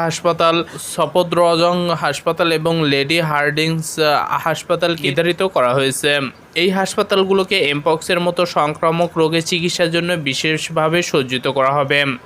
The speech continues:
দিল্লির পাশাপাশি ভারতের অন্যান্য রাজ্যের হাসপাতালগুলোতেও এমপক্স প্রতিরোধ প্রস্তুত থাকতে বলা হয়েছে।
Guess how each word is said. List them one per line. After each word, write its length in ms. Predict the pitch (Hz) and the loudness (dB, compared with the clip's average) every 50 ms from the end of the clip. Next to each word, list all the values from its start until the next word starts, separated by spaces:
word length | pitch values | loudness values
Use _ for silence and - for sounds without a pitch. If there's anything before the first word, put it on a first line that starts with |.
| - - - - - - - - - | -20 -20 -20 -20 -20 -20 -20 -18 -6
দিল্লির 360 | 151 160 170 170 180 202 208 - | -2 0 0 2 2 0 0 0
পাশাপাশি 440 | - 196 190 - 196 202 190 - 214 | -2 -2 -2 -2 -4 -4 -2 0 -2
ভারতের 480 | 190 175 165 143 139 143 151 147 - 170 | 0 0 0 0 2 2 0 0 0 0
অন্যান্য 440 | 160 - 156 151 151 160 165 170 180 | 2 2 2 2 2 2 2 2 2
রাজ্যের 460 | 180 175 165 156 156 147 156 175 170 165 | 2 2 2 2 0 0 0 0 0 0
হাসপাতালগুলোতেও 960 | 151 160 156 147 - - 175 165 170 165 165 160 160 160 160 165 165 180 175 165 135 | 0 0 -2 -2 -2 -4 -4 -2 0 0 0 0 2 2 0 2 2 2 2 2 2
এমপক্স 420 | 147 147 147 147 147 170 170 165 - | 2 0 0 0 0 -2 -2 -2 -4
প্রতিরোধ 420 | - 165 156 156 160 160 165 170 165 - | -2 -2 -2 0 2 2 2 2 0 0
প্রস্তুত 340 | 165 156 151 156 - 165 160 - | 0 0 0 0 -4 -6 -4 -2
থাকতে 340 | 170 160 160 156 - - 175 | -2 -4 -4 -4 -4 -2 -2
বলা 240 | 175 170 135 123 123 | 0 2 2 2 2
হয়েছে। 360 | 127 139 131 131 127 - 156 | 2 2 0 0 0 2 2